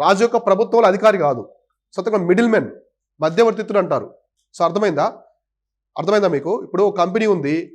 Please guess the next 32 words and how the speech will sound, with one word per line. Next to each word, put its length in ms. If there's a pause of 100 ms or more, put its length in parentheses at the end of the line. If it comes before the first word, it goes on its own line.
(360)
so 160
చిన్న 140 (100)
షాప్స్ 320
ఉన్నాయి, 280 (340)
so 120
వీళ్ళిద్దరికి 400
మధ్య 240
మిడిల్ 220
మెన్ 160
ఉంటారు. 240 (680)
So 120
అతను 220
కంపెనీకి 380
సంబంధించిన 480
వాడు 200
కాదు, 120 (120)
షాపుకి 340
సంబంధించిన 420
వాడు 160
కాదు. 140 (440)
అతను 200
ఏం 120
చెప్తాడు, 380
"నేను 160
ఇన్ని 160
షాప్స్ 320
మీకు 180
మాట్లాడి 360
గూడ్స్ 220
వేపిస్తాను 440
మీ 100
కంపెనీ 240